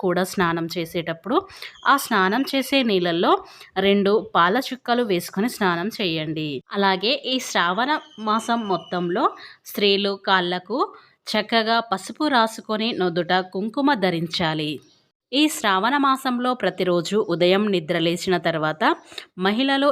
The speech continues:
ఎవరైనా సరే రెండు పాల చుక్కలు గడప మీద వేసి నమస్కారం చేయండి.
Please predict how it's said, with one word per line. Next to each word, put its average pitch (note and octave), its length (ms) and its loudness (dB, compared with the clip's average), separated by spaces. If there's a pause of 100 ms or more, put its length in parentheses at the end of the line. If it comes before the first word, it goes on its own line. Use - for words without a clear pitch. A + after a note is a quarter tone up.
(140)
ఎవరైనా F3+ 460 4
సరే F3+ 240 0 (480)
రెండు C4 240 2 (120)
పాల F#3+ 200 4 (140)
చుక్కలు F#3+ 380 -4 (120)
గడప E3 240 2 (120)
మీద E3+ 180 0 (140)
వేసి E3 260 0 (140)
నమస్కారం F3 560 0 (120)
చేయండి. D#3 500 0